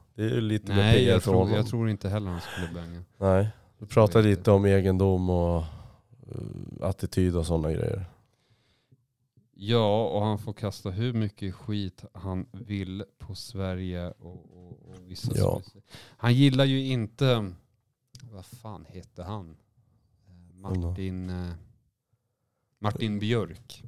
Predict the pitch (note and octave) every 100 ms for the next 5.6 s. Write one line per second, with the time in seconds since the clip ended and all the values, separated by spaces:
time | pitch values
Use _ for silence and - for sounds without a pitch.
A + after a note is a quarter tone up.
0 | - - A#2 E3+ A#2 E2 - - - F#2+
1 | G2 G#2+ A#2 G2 G#2 G#2+ G#2+ G#2+ G#2+ -
2 | - _ _ _ _ _ _ _ _ _
3 | _ A2 A#2+ A#2+ D#3+ - C#3 C3+ A#2 A#2
4 | G#2+ A#2+ B2 A#2 A2+ - G2+ G2+ G2+ G2
5 | - G#2 G#2 A2+ G#2+ G2+